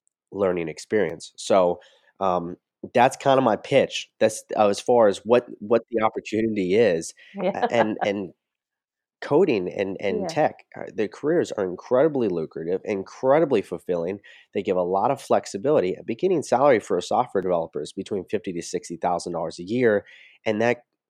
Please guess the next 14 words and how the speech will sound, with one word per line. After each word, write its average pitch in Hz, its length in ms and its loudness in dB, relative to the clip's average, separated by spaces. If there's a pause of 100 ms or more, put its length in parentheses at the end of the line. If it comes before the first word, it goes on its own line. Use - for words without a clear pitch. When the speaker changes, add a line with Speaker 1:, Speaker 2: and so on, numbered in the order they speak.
(120)
Speaker 1:
after 110 260 -4
a 104 60 -4
couple 120 280 -6
years, 101 500 -4
you 92 100 -10
can 87 120 -6
be 90 100 -4
making 85 360 -10
six - 300 -10
figures. - 520 -14 (880)
So 113 440 4 (640)
that's 156 260 2
the 113 120 4
opportunity. 98 720 -4